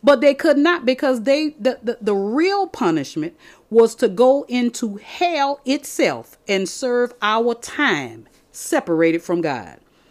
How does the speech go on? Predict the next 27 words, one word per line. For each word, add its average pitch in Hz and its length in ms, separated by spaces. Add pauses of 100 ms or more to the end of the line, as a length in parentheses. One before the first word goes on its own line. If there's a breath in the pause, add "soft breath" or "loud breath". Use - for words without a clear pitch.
(280 loud breath)
Jesus 269 440
was 214 140
the - 160
only 277 240
one 277 460 (300 soft breath)
who 302 140
could 254 160
do 208 160
that, 151 260
saints. - 460 (520 loud breath)
And 220 240
he 262 180
did 277 420
that 208 280
on 175 320
our 196 320
behalf. 185 460 (460 soft breath)
After 233 280
divine 247 580
justice 262 500
was 196 180
satisfied, 285 800
God 233 320
said, 175 460 (260)
"It 196 140
is 214 160
enough." 226 500